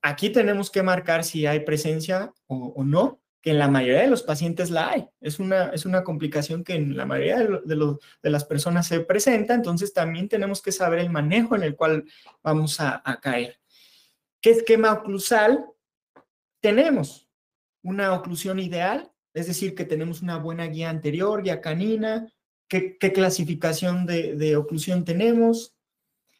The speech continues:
Eh, también algo muy importante desde un principio, antes de la colocación de un implante, es saber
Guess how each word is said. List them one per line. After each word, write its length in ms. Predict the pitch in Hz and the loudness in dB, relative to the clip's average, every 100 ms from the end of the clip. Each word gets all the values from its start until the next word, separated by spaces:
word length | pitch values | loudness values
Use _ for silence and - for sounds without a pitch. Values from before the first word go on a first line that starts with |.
| _ - | _ -2
Eh, 640 | 175 175 175 175 175 - | 2 4 4 2 0 -2
también 400 | 180 180 180 208 | 2 4 4 4
algo 180 | 214 220 | 4 4
muy 220 | 220 220 | 4 2
importante 640 | 214 196 185 190 196 214 | 2 0 0 0 0 0
desde 240 | 208 175 190 | -2 -2 -4
un 80 | 196 | -2
principio, 580 | 202 185 190 185 170 | -4 -4 -6 -6 -4
antes 280 | 156 175 180 | -2 -4 -2
de 100 | 185 | -2
la 140 | 160 147 | -2 -2
colocación 420 | 147 151 165 175 | -4 -2 -2 -2
de 60 | |
un 60 | 180 | -2
implante, 360 | 151 170 170 175 | -4 -4 -4 -4
es 60 | |
saber 420 | - 156 165 165 | 0 2 2 2